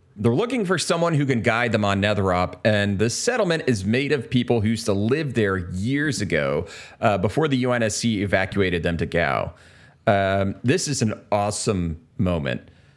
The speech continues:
So there's these, there's these guys who are just kinda, like, hanging outside, um, and Vale walks up to one of them and is like,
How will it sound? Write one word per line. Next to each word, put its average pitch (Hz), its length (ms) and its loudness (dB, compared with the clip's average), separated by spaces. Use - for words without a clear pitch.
So 107 680 0
there's 123 320 2
these, 120 720 -2
there's 113 200 4
these 110 280 0
guys 113 580 0
who 110 100 0
are 104 80 2
just 101 220 -4
kinda, 110 160 2
like, 92 160 0
hanging 101 400 0
outside, 85 760 0
um, 90 640 0
and 107 240 2
Vale 107 680 0
walks 104 420 0
up 113 160 2
to - 120 0
one 104 260 2
of 101 120 -2
them 82 440 0
and 98 200 0
is 92 200 -2
like, 90 320 0